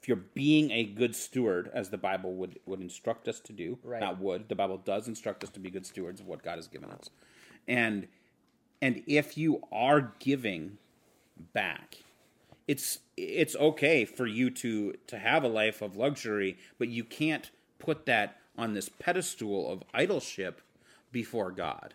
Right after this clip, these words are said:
Speaker 2: Mm-hmm.
Speaker 1: God has to come first.
Speaker 2: Yes.
Speaker 1: Uh,
Speaker 2: It, it, it is dangerous, though. I will say that
Speaker 1: Yeah,
Speaker 2: because,
Speaker 1: I mean
Speaker 2: because you, you have to take into account, too, the Scripture where Jesus said, "It's easier for a camel to go through the eye of a needle than for a rich man to get into heaven."
Speaker 1: Right.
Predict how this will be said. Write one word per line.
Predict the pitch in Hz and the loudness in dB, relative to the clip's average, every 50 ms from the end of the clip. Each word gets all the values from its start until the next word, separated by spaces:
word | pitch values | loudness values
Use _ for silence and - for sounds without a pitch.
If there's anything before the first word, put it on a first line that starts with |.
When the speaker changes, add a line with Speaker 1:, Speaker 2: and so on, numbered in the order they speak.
| - | -14
Speaker 2:
Mm-hmm. | 123 123 123 120 113 110 | -14 -12 -12 -10 -10 -2
Speaker 1:
God | 117 120 123 123 | 2 2 4 4
has | 120 117 104 - - | 4 0 -2 -2 -4
to | - | -12
come | - - - 82 76 | -14 -14 -14 -14 -14
first. | - - - - - - - - - - - - | -16 -14 -12 -10 -10 -10 -10 -12 -12 -12 -14 -12
Speaker 2:
Yes. | - 120 110 104 98 - - - - - - | -8 -6 -6 -6 -6 -8 -14 -18 -16 -12 -8
Speaker 1:
Uh, | 73 104 98 87 73 62 - - _ _ | -6 -4 -4 -4 -4 -6 -10 -14 _ _
Speaker 2:
It, | - 151 160 | -4 -4 -4
it, | 160 165 175 - - | -4 -4 -8 -4 -4
it | 170 165 - 175 | -4 0 4 4
is | 180 175 156 | 4 4 2
dangerous, | 131 - - 151 143 139 135 135 113 107 98 - - | -4 -2 2 2 4 4 2 0 -2 -4 -6 -8 -8
though. | - 107 98 | -8 -6 -2
I | 104 | -2
will | 117 127 139 135 | 0 2 2 0
say | - - 135 | 2 0 0
that | 113 131 123 | 0 2 4
Speaker 1:
Yeah, | 123 117 92 | 6 6 6
Speaker 2:
because, | 127 120 - | 4 0 -2
Speaker 1:
I | |
mean | - 127 | -4 -4
Speaker 2:
because | 120 110 101 80 78 - - | 0 0 0 0 -2 -8 -10
you, | 139 139 127 123 - _ _ | -8 -8 -6 -8 -8 _ _
you | - 101 123 127 | -16 -10 -8 -2
have | 127 143 147 - | 0 0 0 0
to | - 131 | -4 -2
take | - 143 135 - | -2 -2 -2 0
into | 127 117 113 | -4 -4 -4
account, | 113 110 - 120 113 104 - | -6 -6 -6 -6 -6 -6 -8
too, | - 123 117 | -8 -8 -6
the | 101 104 | -6 -8
Scripture | - - - 117 101 - - 110 | -8 -2 -4 -4 -4 -2 -6 -6
where | 107 110 107 | -4 -4 -4
Jesus | 104 95 107 113 107 104 101 - | -4 -6 -6 -8 -8 -6 -8 -6
said, | - 110 101 98 92 _ _ _ _ _ _ _ | -6 -6 -6 -6 -12 _ _ _ _ _ _ _
"It's | - - - | -16 -14 -6
easier | - 143 131 120 123 117 | -4 -4 -2 0 -2 -2
for | - - 117 113 107 101 - - _ _ - | 0 0 0 0 2 0 -2 -4 _ _ -12
a | 110 110 | -12 -10
camel | - - 127 123 120 120 113 104 | -6 -4 -4 -2 -2 -2 -4 -4
to | 113 | -2
go | 107 110 110 | 0 -2 -2
through | - 117 107 | -2 -2 -4
the | 107 98 - | -4 -6 -6
eye | 110 113 | -6 -4
of | 107 104 | -4 -4
a | 101 101 | -4 -4
needle | 104 110 110 104 101 | -6 -6 -6 -4 -6
than | 104 104 - | -6 -8 -6
for | - 110 104 | -6 -6 -6
a | 110 | -6
rich | 143 143 151 135 131 - - - | -8 -4 -4 -4 -4 -4 -12 -12
man | 110 101 98 95 95 | -12 -12 -10 -12 -12
to | 120 | -12
get | 110 110 - | -12 -12 -12
into | 98 92 95 | -12 -12 -10
heaven." | - 98 92 85 76 - _ _ - - - - - - | -8 -10 -10 -10 -14 -18 _ _ -20 -20 -20 -20 -16 -14
Speaker 1:
Right. | - - | -14 -14